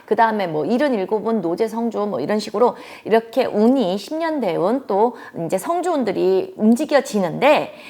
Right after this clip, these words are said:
많고 많은 성주운 중에 가장 중심에 있는 와가 성주입니다. 그래서 그 기운, 성주운 중에서도 기운이 좀 센 편이에요. 거기에다가, 어,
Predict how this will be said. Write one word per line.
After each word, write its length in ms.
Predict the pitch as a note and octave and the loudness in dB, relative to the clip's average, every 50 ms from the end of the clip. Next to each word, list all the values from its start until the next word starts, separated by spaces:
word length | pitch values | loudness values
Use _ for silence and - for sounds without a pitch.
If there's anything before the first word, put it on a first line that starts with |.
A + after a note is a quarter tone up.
| - - - - - | -20 -20 -20 -16 -2
많고 520 | - A#2 F3 G#3 B3+ D4+ D#4 - G4 A4 | 4 6 8 10 10 8 6 4 4 4
많은 320 | G4 F#4+ F#4 F4+ F4+ F4 E4 | 6 4 4 2 2 0 0
성주운 560 | C4+ D4+ D4+ D#4 C#4 D#4+ D4+ C#4+ C4+ B3 G#3+ | 2 0 0 0 0 -2 -2 0 0 -2 -2
중에 200 | G#3 G3 G#3 G#3+ | -2 -4 -4 -6
가장 360 | - - F#3+ F#3+ B3+ B3+ C4 | -6 -6 -4 0 0 0 0
중심에 640 | B3+ - G#3 G3 A3+ A3+ - D#4 D#4+ D#4 D4 C4 A3 | -2 -2 -2 -2 -2 -2 -2 -4 -2 0 0 0 -2
있는 280 | F#3+ E3+ F3 G3 A3 G#3+ | -2 -4 -4 -4 -4 -2
와가 400 | E3+ D3+ D3+ E3 F3 - C#4+ C#4 | -2 0 0 0 2 2 2 2
성주입니다. 880 | A#3 G3+ F3 D3+ D#3 D#3 D3 C#3 C3+ - - C3 C#3+ D3+ D3+ D#3 D3 - - _ - | 0 -2 -8 -8 -8 -10 -10 -10 -10 -10 -10 -8 -8 -8 -8 -8 -10 -12 -16 _ -2
그래서 420 | - A3+ A3 G#3+ C4+ A#3 E3 - - - - - - | 0 2 2 4 2 2 2 0 -4 -16 -20 -8 -2
그 140 | - C#4+ C#4 | -2 -2 0
기운, 340 | - - B3+ C4 C4+ C4 B3 | 0 -2 -2 0 0 0 -2
성주운 480 | B3+ D#4+ F#4 F#4+ F#4+ G4 G4 F#4 E4+ | -2 -4 -6 -4 -2 -2 -2 -2 -2
중에서도 360 | C#4+ C#4+ B3+ A#3+ A3+ A3 G#3 G3+ | -2 -2 -2 -2 -4 -4 -8 -10
기운이 400 | G3+ - A3 G#3+ A3+ A#3+ A#3+ A3 | -8 -6 -6 -4 -2 -2 -2 -2
좀 220 | - F3 F3 F#3+ G3 - - - - | -4 -4 -6 -8 -8 -12 -12 -4 -2
센 200 | D#4 F4 F#4+ F#4 | 0 0 0 -2
편이에요. 560 | - F#4+ F4 D4 A3+ E3 D#3 D3+ D3+ C#3+ - - - - - - - | -4 -4 -4 -2 -2 -4 -4 -6 -8 -8 -10 -12 -16 -20 -18 -8 0
거기에다가, 840 | - A#3+ C4+ C4+ E4 D#4 C#4 B3 - - F#3 F#3 - B3+ A#3+ - - - - - - - | 2 2 2 2 2 0 0 2 2 2 2 4 6 6 6 4 2 -4 -14 -20 -12 -2
어, 800 | - E3 F3 F3 F3 F3 F3 E3+ E3+ E3+ E3+ E3+ E3+ E3+ E3+ E3+ | 2 4 6 6 8 6 6 6 6 6 6 6 4 4 2 0